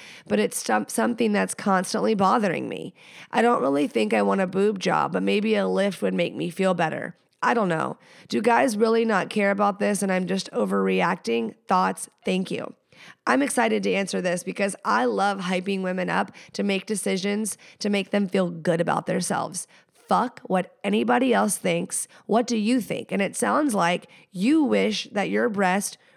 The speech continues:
were perkier and fuller. Go get a fucking boob job, girl. If you're gonna get a lift, let's have girl talk really quick. The scar from a lift is like an anchor. There's other ways to go about it, but there will be a line going from, like, your nipple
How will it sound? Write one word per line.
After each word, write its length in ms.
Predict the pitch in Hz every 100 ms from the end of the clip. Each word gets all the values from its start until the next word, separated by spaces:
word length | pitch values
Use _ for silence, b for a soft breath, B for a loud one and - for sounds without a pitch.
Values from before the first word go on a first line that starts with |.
| b
were 100 | 196
perkier 720 | - 214 214 208 208 214 226 -
and 180 | 226 202
fuller. 420 | 269 254 - - b b b 185
Go 320 | 214 240 262
get 240 | 226 269
a 120 | 226 202
fucking 500 | 254 269 240 214 185
boob 320 | 277 320 202
job, 320 | 190 - -
girl. 360 | - 180 233 233 B B B
If 140 | 220
you're 80 | 254
gonna 240 | 277 320
get 140 | 320 339
a 80 |
lift, 280 | 277 196 185
let's 160 | 202 220
have 240 | 285 208
girl 260 | 190 190 202
talk 320 | 196 165 -
really 220 | 185 180
quick. 380 | 170 - - - _ _ _ _ _ _ _ _ - 202
The 120 | 208
scar 680 | - 202 185 170 160 165 - B B -
from 180 | 208 196
a 220 | 175 196 _ _ - -
lift 560 | 185 247 - - - - b b b
is 140 | 202
like 220 | 202 196 202
an 100 | 190
anchor. 580 | 202 196 202 214 226 247 _ 233
There's 200 | 262 -
other 280 | 214 240
ways 220 | 247 226 -
to 80 |
go 140 | 202 196
about 320 | 185 165 -
it, 120 | -
but 140 | 202 180
there 140 | 202
will 200 | 196 208
be 160 | 208 233
a 100 | 208
line 480 | 196 180 185 180 180
going 220 | 170 170
from, 140 | 180
like, 180 | 170 -
your 100 | 180
nipple 520 | 180 175 175 185 175